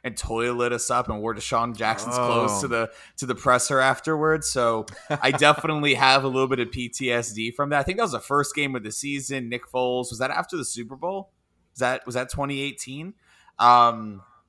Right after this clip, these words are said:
Speaker 2: Yeah, Fitzpatrick had, like, four touchdowns and, like, over four hundred
Speaker 1: It was,
Speaker 2: yards. It
Speaker 1: it
Speaker 2: was
Speaker 1: was,
Speaker 2: absurd.
Speaker 1: uh, such an insane display, and, and, and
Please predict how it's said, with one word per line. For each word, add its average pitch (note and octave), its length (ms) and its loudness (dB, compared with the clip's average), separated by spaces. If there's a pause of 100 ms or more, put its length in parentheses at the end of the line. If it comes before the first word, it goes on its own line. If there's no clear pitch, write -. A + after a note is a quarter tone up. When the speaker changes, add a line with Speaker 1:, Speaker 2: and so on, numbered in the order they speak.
Speaker 2:
Yeah, F#2+ 140 -20
Fitzpatrick A#2+ 440 -6
had, A#2+ 80 0
like, G2+ 120 -2
four A2 180 -2
touchdowns G2+ 560 -6
and, F2 80 -8
like, F2 160 -10 (140)
over G2 200 -6
four F#2+ 240 -6
hundred G2 120 -4
Speaker 1:
It D3+ 100 -2
was, D3+ 120 2 (220)
Speaker 2:
yards. - 0 -
It E3 60 -2
Speaker 1:
it E3 40 2
Speaker 2:
was D3 100 2
Speaker 1:
was, C3+ 400 2
Speaker 2:
absurd. D#2 80 -16 (260)
Speaker 1:
uh, B2 60 -10
such D3 300 -2
an C#3 120 -6
insane A#2 560 -4
display, G2+ 640 -4
and, G#2 240 -10
and, G2+ 320 -10
and F#2+ 320 -10